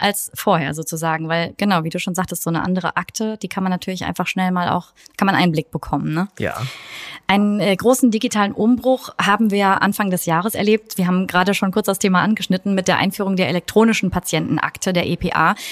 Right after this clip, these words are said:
Speaker 1: So speichern Praxen und Kliniken ja medizinische Daten zentral und die erleichtern auch den Austausch zwischen verschiedenen Gesundheitseinrichtungen, also nicht nur innerhalb einer Klinik. Mm, wie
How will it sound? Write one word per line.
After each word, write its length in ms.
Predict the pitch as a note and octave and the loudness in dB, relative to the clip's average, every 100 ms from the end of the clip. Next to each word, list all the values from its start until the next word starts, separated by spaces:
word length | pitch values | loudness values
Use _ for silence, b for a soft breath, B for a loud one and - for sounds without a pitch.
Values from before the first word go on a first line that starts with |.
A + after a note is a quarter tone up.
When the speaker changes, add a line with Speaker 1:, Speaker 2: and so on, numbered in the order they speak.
| B B | B B
Speaker 1:
So 120 | - | -2
speichern 520 | G3 - F#3+ A3+ G#3+ G3+ | 0 0 0 2 2 0
Praxen 380 | G3+ G3+ G#3+ | -2 0 0
und 120 | F#3+ F#3 | 0 0
Kliniken 400 | G#3 G#3+ - G3 | 2 2 0 2
ja 220 | F3 F3 | 4 4
medizinische 560 | F3+ F#3+ - G#3 F#3+ | 4 2 0 0 0
Daten 540 | F3+ - D3+ F3+ G3 F3+ | -2 2 2 2 0 -2
zentral 680 | - G#3 A#3+ - G#3 G#3 G#3+ | 0 0 0 4 4 4 4
und 320 | F#3+ F3+ F3+ | 0 0 -2
die 120 | G3+ | 0
erleichtern 480 | F3+ F3 F3+ F#3+ F#3 | 2 2 2 0 0
auch 160 | C#3 | 0
den 160 | - F3+ | 0 -2
Austausch 500 | D3 F#3 - F3+ F3+ B B | 0 -2 0 0 0 B B
zwischen 340 | - - G#3+ G#3 | -4 0 2 0
verschiedenen 540 | G3 F#3 A3+ G3+ F#3 | 0 -2 0 0 2
Gesundheitseinrichtungen, 1200 | F3+ G3 A#3+ F3+ D#3+ - F3 F3 D#3+ D#3 D#3+ D3+ | 2 2 2 2 -2 0 0 2 0 -2 -2 -2
also 200 | D#3 E3 | -2 -2
nicht 220 | F3 F3+ - | -2 0 2
nur 200 | F3+ - - | 0 0 2
innerhalb 480 | G#3+ F#3+ F3+ F3+ - | 4 4 2 0 0
einer 240 | F3+ E3 | 0 0
Klinik. 400 | D3+ D#3+ D3+ G#3 B B B B B _ | -2 -2 0 0 B B B B B _
Mm, 160 | G3 F#3+ - | -2 -2 2
wie 240 | G#3+ C4 | 2 2